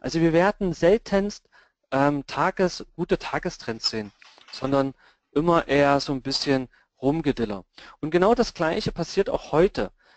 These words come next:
Der Markt fällt einmal kurz nach unten und dieses, diese Struktur hier kann sich bis jetzt nicht durchsetzen. Also Bewegung nach unten, Korrektur nach oben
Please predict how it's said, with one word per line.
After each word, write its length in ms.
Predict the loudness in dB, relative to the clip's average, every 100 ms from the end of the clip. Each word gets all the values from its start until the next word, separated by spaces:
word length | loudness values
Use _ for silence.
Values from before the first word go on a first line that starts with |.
| _
Der 120 | -2 2
Markt 340 | 2 0 -2
fällt 260 | 0 0 2
einmal 320 | -2 0 0
kurz 300 | 0 -2 -2
nach 140 | -2
unten 580 | 0 -2 -2 -2 -2 -2 _ -20 _
und 200 | -4 -2
dieses, 400 | -2 0 0 0 -8
diese 260 | -4 -4
Struktur 540 | -4 -8 -8 -8 -4 -2
hier 400 | 2 2 2 -2
kann 300 | -4 -4 -2
sich 220 | -4 -4
bis 180 | -6 0
jetzt 240 | -2 -2
nicht 200 | -6 -2
durchsetzen. 360 | -2 0 -4 -6
Also 240 | -8 -8 -10 -16 _ _ _
Bewegung 540 | -8 0 2 2 0 0
nach 140 | 0
unten, 500 | -2 -2 2 2 0 _ _ _
Korrektur 400 | 0 0 2 0
nach 100 | 2
oben 520 | 2 4 4 4 -4